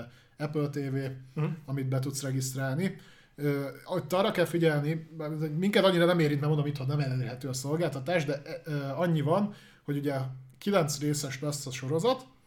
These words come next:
Speaker 1: és heti bontásban jelenik meg.
Speaker 2: Mhm.
Speaker 1: Tehát a harminc nap arra nem elég, hogy végignézd, viszont nyilván kapsz belőle egy, egy kis ízelítőt, meg mindenképpen pozitív, tehát ingyen megkapod a Game Pass Ultimate mellé,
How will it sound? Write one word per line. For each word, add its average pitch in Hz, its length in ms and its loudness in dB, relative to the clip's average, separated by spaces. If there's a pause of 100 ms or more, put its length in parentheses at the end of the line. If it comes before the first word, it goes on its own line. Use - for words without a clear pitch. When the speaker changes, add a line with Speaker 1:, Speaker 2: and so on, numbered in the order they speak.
(460)
Speaker 1:
és 143 240 -6
heti 185 260 2
bontásban 131 680 0
jelenik 120 420 -6
meg. 104 260 -14 (140)
Speaker 2:
Mhm. 147 120 -4 (240)
Speaker 1:
Tehát 131 240 -4
a 170 40 6
harminc 160 340 4
nap 160 200 -4
arra 147 180 0
nem 160 160 0
elég, 135 240 0
hogy 131 120 -4
végignézd, 127 720 -4 (480)
viszont 156 560 -2
nyilván 127 280 -10
kapsz 131 200 -6
belőle 131 340 0
egy, 123 240 -8 (180)
egy - 140 -12
kis 127 180 -8
ízelítőt, 160 640 -2 (260)
meg 247 280 2
mindenképpen 160 520 0
pozitív, 135 440 -2
tehát 135 240 -4 (220)
ingyen 180 300 4
megkapod 156 440 0
a 131 220 -2
Game 147 200 0
Pass 131 220 -6
Ultimate 131 420 -8
mellé, 185 540 2